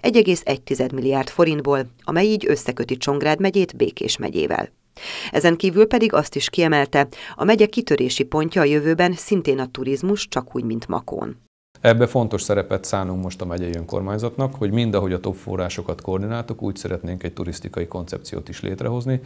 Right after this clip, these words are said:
Speaker 2: ahova mind bevonjuk partnerként természetesen a településeket, hiszen ők a fő célpont. A települések lesznek ennek a haszonélvezői is, hiszen ott fognak, ö,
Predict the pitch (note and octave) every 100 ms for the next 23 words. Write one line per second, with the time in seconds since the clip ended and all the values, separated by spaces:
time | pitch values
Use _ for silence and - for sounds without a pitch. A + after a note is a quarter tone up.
0 | - - - F#2+ G2+ G2+ G2 F2 F2 E2+
1 | E2+ E2+ F#2 D#2+ E2+ - E2 F2 F2 F2
2 | E2 E2+ - D#2+ F2+ G2 A#2 A2 A#2 A2
3 | A2+ - - - - - A2 G2 G2+ -
4 | G2+ F#2 - - - - - _ _ _
5 | _ _ - - A2+ G#2+ G2+ G2+ F#2 G2+
6 | G#2 G2 G2 G2 F#2+ F#2+ G2 F2+ E2 F2+
7 | G2 G#2+ A2+ A#2 A2+ - - - G#2 -
8 | G2+ F2+ - E2 D#2 - E2 D#2+ D#2+